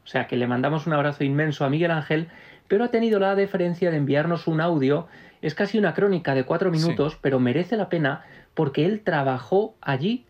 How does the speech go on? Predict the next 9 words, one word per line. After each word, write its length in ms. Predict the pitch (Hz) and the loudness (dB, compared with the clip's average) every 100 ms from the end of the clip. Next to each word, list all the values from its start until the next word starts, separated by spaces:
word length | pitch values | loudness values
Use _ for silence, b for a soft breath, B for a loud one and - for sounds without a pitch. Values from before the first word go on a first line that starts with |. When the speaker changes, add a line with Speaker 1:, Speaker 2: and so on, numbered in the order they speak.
| - | -6
Speaker 1:
durante 540 | 156 143 135 135 135 | -2 0 0 0 0
veinte 400 | 147 185 180 147 | 2 0 0 -2
años 480 | 127 123 147 240 - B B - | -2 -2 -2 -4 -10 B B -8
y 120 | 151 | -2
conoce 460 | 151 143 180 185 | 0 0 0 -2
perfectamente 720 | 196 196 196 170 170 156 165 165 | -2 -2 -4 -4 -2 -2 0 -2
las 160 | 143 | -2
historias 680 | 143 - - 147 147 156 - B B - | -2 -4 0 2 2 -2 -8 B B -2
del 380 | 143 143 151 | 0 2 0